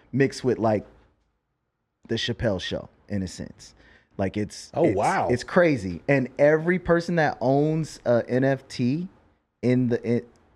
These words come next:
Speaker 1: has a character in the show.
Speaker 2: Oh, see, see. Don't, don't get too much away of that, D J. Don't get, 'cause then we want people on here. They're gonna be like, "Okay, I'm gonna get some of that right now and make it mine."
Speaker 1: Yeah, so
Speaker 2: Come
Speaker 1: it's,
Speaker 2: on.
Speaker 1: it's, if, if they go, they can check it out. It's called the life emoji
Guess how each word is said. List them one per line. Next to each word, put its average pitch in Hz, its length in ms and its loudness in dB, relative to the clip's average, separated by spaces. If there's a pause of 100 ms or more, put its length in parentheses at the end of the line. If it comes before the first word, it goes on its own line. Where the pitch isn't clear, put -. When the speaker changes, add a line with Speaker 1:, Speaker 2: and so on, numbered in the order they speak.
(120)
Speaker 1:
has 131 200 0
a 110 60 -6
character 127 380 -2
in 95 100 -2
the 95 60 -6
show. - 260 -8 (680)
Speaker 2:
Oh, 98 120 -4
see, 104 300 0
see. 120 380 -2 (420)
Don't, 170 100 4
don't 208 160 6
get 233 140 6
too 240 100 6
much 214 220 6
away 180 180 8
of 160 80 4
that, 151 140 6
D 139 100 4
J. 135 100 6
Don't 180 140 6
get, 180 140 4
'cause 185 120 4
then 180 140 4
we 202 80 2
want 196 160 0
people 202 220 2
on 196 160 4
here. 165 180 2 (200)
They're 165 120 2
gonna - 20 2
be 156 60 4
like, 175 120 6
"Okay, 160 220 4
I'm 156 100 6
gonna 170 100 4
get 147 120 4
some 156 160 2
of 143 40 6
that 139 120 6
right 143 140 6
now 156 120 4
and 139 60 0
make 135 120 2
it 127 80 -2
mine." 143 260 0
Speaker 1:
Yeah, 151 300 4
so 160 240 4
Speaker 2:
Come - 140 4
Speaker 1:
it's, 90 160 0
Speaker 2:
on. - 60 -4
Speaker 1:
it's, 147 220 4
if, 139 240 0
if 127 140 -2
they 135 160 4
go, 147 260 4
they 143 300 -2
can 123 120 -2
check 127 220 -2
it 127 80 4
out. 120 200 4
It's 117 100 -4
called 117 220 2
the 107 60 0
life 107 280 2
emoji 110 520 0